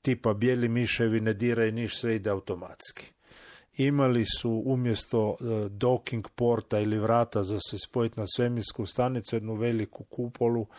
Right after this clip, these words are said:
tako da su pogled imali fenomenalni na, na zemlju i na, na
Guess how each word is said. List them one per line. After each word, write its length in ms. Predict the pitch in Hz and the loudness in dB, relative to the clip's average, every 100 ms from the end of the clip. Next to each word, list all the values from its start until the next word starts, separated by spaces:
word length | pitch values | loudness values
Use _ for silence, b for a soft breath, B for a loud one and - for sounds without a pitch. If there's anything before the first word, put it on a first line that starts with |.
| B B B | B B B
tako 320 | - 110 117 | -4 -2 -2
da 140 | 110 110 | -2 -2
su 160 | - | -2
pogled 600 | 110 127 127 110 113 98 110 | -2 2 2 4 2 2 2
imali 400 | 117 117 110 95 | 4 4 2 0
fenomenalni 960 | 127 123 113 107 104 113 123 117 110 | 0 0 0 0 2 2 2 0 -2
na, 320 | 107 107 101 101 | -2 -4 -6 -6
na 180 | 104 95 | -4 -4
zemlju 600 | 85 107 107 101 98 95 | 0 -2 -2 -4 -6 -6
i 100 | 95 | -8
na, 380 | 95 90 90 | -10 -10 -12
na 180 | 92 92 | -14 -16